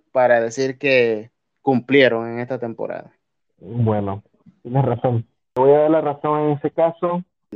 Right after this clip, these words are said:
Speaker 1: Con el Chelsea, que nos trae, nos trae ese, ese Chelsea con un nuevo presidente, nuevo dueño en esta temporada.
Speaker 2: Ahora sí. Bueno, si nos vamos con los nuevos fichajes que no se robó el Barcelona.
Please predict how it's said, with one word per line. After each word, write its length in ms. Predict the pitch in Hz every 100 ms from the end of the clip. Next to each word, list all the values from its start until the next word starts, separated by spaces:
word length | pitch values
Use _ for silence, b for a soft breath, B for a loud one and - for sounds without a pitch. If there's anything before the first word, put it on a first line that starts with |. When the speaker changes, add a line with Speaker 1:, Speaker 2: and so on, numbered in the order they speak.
| 104
Speaker 1:
Con 160 | _ 123
el 100 | 117
Chelsea, 400 | - 190 - 131
que 300 | 120 131 117 -
nos 160 | 156
trae, 340 | 151 147 143 -
nos 240 | 131 131
trae 380 | 127 170 151 127
ese, 560 | 135 - 147 127 95 120
ese 160 | 135
Chelsea 420 | 135 160 156 151 127
con 140 | 127
un 80 | 123
nuevo 220 | 135 143
presidente, 640 | 143 131 127 139 135 120
nuevo 280 | 117 127 135
dueño 440 | 139 151 123 104 - _ _ _ -
en 100 | 117
esta 180 | 135
temporada. 420 | 131 123 120 120 120
Speaker 2:
Ahora 180 | 107 110
sí. 80 | 120 - _ _
Bueno, 340 | 123 202 135
si 80 | 127
nos 100 | 131
vamos 280 | 123 156 180
con 120 | 175
los 100 | 151
nuevos 240 | 151 165 165
fichajes 460 | 147 151 160 170
que 160 | - 139
no 180 | 135 147
se 100 | 165
robó 220 | 147 143
el 40 |
Barcelona. 560 | 151 156 151 143 151 160